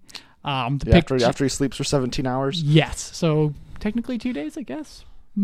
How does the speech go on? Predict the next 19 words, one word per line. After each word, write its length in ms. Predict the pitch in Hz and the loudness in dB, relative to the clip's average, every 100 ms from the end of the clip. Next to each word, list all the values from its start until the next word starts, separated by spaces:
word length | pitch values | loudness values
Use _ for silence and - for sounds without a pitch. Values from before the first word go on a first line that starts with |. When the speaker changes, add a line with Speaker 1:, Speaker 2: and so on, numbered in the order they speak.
| 220 | 2
Speaker 1:
suppose. 80 | - | 4
Speaker 2:
Probably. 360 | 147 247 - 127 - | 4 4 2 -4 -4
Speaker 1:
Yeah. 220 | 156 147 - - - _ _ 175 175 | -4 -6 -16 -20 -20 _ _ -10 -4
Th-, 160 | 165 - | -2 6
all 240 | 175 185 | 10 10
the 60 | 185 | 12
way 160 | 175 170 | 10 8
through 240 | 175 170 | 8 6
to 120 | - 139 | 6 2
Saturday 420 | 156 143 131 123 | 2 0 0 -4
morning. 340 | 127 - - - | -8 -10 -8 -6
Speaker 2:
Mm-hmm. 360 | 127 120 120 151 | -4 -4 -4 0
Speaker 1:
Um, 520 | 147 143 143 147 - _ _ - | 2 2 2 2 -2 _ _ 2
and 880 | 170 160 156 156 156 156 143 - - _ - - - | 6 8 8 8 8 6 4 -8 -14 _ -20 -20 0
when 120 | 156 | 4
he 40 | 151 | 6
gets 160 | 151 - | 6 6
back 280 | 175 233 | 4 4
there, 360 | - 147 143 151 | 0 -2 -2 -6